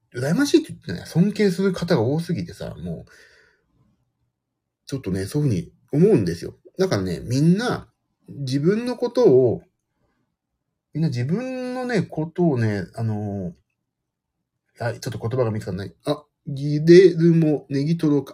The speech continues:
監督猫さん。あ、監督さんってあの、配信の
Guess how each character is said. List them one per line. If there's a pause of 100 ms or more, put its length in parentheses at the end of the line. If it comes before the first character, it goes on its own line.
(180)
監
督
猫
さ
ん。
あ、
監
督
さ
ん
っ
て
あ
の、 (340)
配
信
の